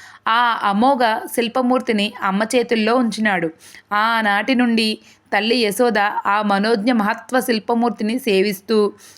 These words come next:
ఆనంద పారవస్యాన్ని పొందుతూ ఉంది. తరువాత కొంతకాలానికి బాలకృష్ణుడు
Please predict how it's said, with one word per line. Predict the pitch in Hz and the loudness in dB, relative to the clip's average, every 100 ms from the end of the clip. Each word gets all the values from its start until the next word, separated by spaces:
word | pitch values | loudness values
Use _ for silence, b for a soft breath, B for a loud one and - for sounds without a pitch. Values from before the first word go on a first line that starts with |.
| B 190 | B -4
ఆనంద | 208 240 269 | -2 0 2
పారవస్యాన్ని | 277 247 214 220 240 233 240 240 | 2 0 0 0 -2 0 0 0
పొందుతూ | 247 208 190 190 247 | 0 0 0 0 0
ఉంది. | 226 196 170 - B B _ | 2 0 -2 -6 B B _
తరువాత | 214 202 240 269 | -2 0 2 0
కొంతకాలానికి | 285 269 254 226 196 214 247 240 214 208 240 b b 190 | 0 0 0 0 0 0 0 0 0 -2 -4 b b -4
బాలకృష్ణుడు | 202 214 247 254 - 240 226 | 0 0 -2 -6 0 2 2